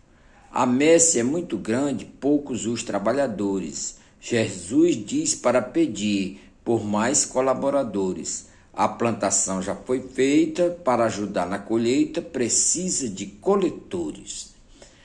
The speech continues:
Os evangelizadores pedem colaboração. Neste cenário, Jesus convida à oração, manda o povo fazer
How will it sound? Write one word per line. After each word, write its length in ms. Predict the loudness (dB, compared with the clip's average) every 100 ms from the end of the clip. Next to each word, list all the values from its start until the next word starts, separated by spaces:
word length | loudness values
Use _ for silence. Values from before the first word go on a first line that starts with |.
| -20 -20 _
Os 300 | -2 0 6
evangelizadores 1400 | 6 6 4 2 2 2 2 2 0 2 2 2 2 -2 -4
pedem 500 | 0 2 2 0 -4
colaboração. 1200 | 0 4 6 4 4 2 4 2 2 0 -2 -8 -16 -20 -16 -2
Neste 440 | 4 4 4 -2
cenário, 500 | 0 0 0 -2 -2
Jesus 720 | -2 -2 -2 0 2 2 0
convida 880 | -4 -2 -2 -2 -2 -2 0 -2 0
à 300 | 2 4 6
oração, 760 | 4 0 -2 -2 -2 -2 -4 -10 -18 -20 -20 -4
manda 360 | 2 4 4
o 140 | 2 2
povo 360 | 4 4 4
fazer 380 | 0 0 2 0